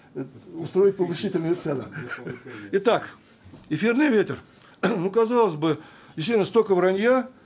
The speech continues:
Открываем учебник Касьянова две тысячи пятого года. М, конфета, физика, прям вот в лучшем, э,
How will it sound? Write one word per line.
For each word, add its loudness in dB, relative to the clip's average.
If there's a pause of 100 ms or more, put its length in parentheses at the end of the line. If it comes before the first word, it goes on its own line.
Открываем 4
учебник 0
Касьянова 2
две 0
тысячи -4
пятого 2
года. 0 (500)
М, -2
конфета, -2
физика, 0 (380)
прям 0
вот -8
в -8
лучшем, -4 (300)
э, -14